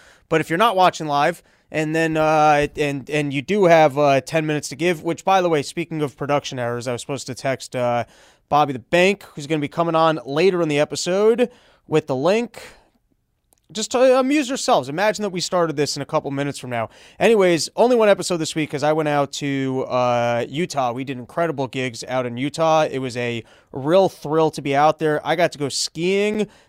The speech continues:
Never thought I'd get to ski Park City 'cause I'm cheap. I ain't got that kind of vacation ski money. And getting out to that mountain was so difficult, I convinced myself I was never gonna ski again until I actually got on the mountain. I was like, "All right, this is magic." I just wanna peek at this and make sure that people can hear me.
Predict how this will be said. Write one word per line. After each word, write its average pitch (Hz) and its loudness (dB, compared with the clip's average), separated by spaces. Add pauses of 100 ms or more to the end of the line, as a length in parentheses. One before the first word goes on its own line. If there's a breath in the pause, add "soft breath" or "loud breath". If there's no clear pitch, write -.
Never 170 2
thought 180 4
I'd 170 6
get 170 -2
to 151 -12
ski 175 -6
Park 170 0
City 180 -2
'cause 156 -8
I'm 143 -2
cheap. 180 -4
I 180 2
ain't 190 -4
got 170 2
that 147 2
kind 151 -2
of 135 0
vacation 135 -2
ski 147 -4
money. 165 2 (320 loud breath)
And 156 -4
getting 214 4
out 214 4
to 208 2
that 185 4
mountain 175 2
was 143 -2
so 160 2
difficult, 160 0
I 143 2
convinced 151 -4
myself 147 -2
I 147 0
was 135 -4
never 143 -4
gonna 135 -4
ski 151 -4
again 156 -4
until 151 -4
I 151 4
actually 147 -2
got 131 0
on 156 0
the 175 0
mountain. 185 -2
I 135 -6
was 135 -4
like, 131 -4
"All 131 -2
right, 117 -4
this 151 -8
is 123 -12
magic." 120 -6 (300 loud breath)
I 180 2
just 185 0
wanna 202 0
peek 170 -4
at 147 -4
this 147 -2
and 131 -8
make 135 -4
sure 135 -4
that 127 -6
people 139 -8
can 127 -10
hear 180 -2
me. 202 2